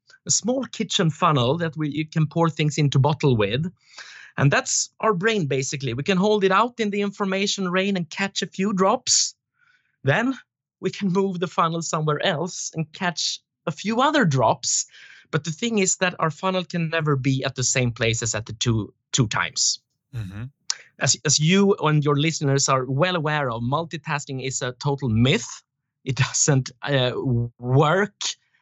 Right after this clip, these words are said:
Speaker 1: Uh, we cannot focus on two things at the same time. But what we do is we pull our funnel back and forth between different things.
Speaker 2: Yeah.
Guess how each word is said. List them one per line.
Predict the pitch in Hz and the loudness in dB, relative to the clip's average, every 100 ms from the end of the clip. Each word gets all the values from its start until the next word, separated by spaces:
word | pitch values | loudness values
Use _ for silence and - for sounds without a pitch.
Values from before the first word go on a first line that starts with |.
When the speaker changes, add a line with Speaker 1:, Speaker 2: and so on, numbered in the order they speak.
| _ | _
Speaker 1:
Uh, | 127 127 | 0 0
we | 135 | 0
cannot | 156 190 185 165 | -2 0 0 -2
focus | - 160 143 139 | -2 -4 -2 -8
on | 135 117 | -6 -4
two | 135 | -4
things | 120 120 110 113 | -4 -4 -4 -4
at | 110 | -6
the | 107 | -6
same | - 107 110 | -4 -4 -2
time. | 135 123 | -2 0
But | 117 | 0
what | 123 156 | -2 -2
we | 160 | -2
do | 160 233 | -2 0
is | 180 - - - | -2 -6 -20 -4
we | 170 | -2
pull | - 226 240 226 | -2 -2 -2 2
our | 160 | 0
funnel | 160 - 175 180 151 147 - _ | 0 -2 0 2 2 0 -4 _
back | 160 170 | -6 -4
and | 165 143 | -4 -4
forth | - 143 107 - - - | -4 -6 -6 -16 -20 -12
between | 113 127 120 | -6 -4 -2
different | 127 107 | -4 -4
things. | 104 104 - - - _ _ | -4 -4 -4 -6 -8 _ _
Speaker 2:
Yeah. | - 98 | -12 -12